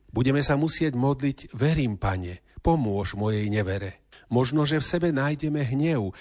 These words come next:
alebo rozhorčenie voči Bohu a voči spôsobom, akými s nami zaobchádza. Teoretici medziľudských vzťahov nás pobádajú, aby sme ukazovali svoje skutočné pocity.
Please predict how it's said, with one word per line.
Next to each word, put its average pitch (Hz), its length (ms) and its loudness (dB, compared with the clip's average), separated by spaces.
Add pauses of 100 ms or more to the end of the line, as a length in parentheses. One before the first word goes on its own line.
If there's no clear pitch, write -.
(120)
alebo 123 320 2
rozhorčenie 127 800 0
voči 104 320 -4
Bohu 98 320 -2 (160)
a - 80 -6
voči 113 240 0
spôsobom, 107 800 0
akými 139 560 0
s - 160 -6
nami 120 240 2
zaobchádza. 101 800 -2 (400)
Teoretici 131 720 2
medziľudských 107 640 -2
vzťahov 107 400 0
nás 98 160 -2
pobádajú, 113 720 2 (480)
aby 131 120 0
sme 131 200 0
ukazovali 117 640 0
svoje 110 320 -2
skutočné 151 640 -2
pocity. - 480 -6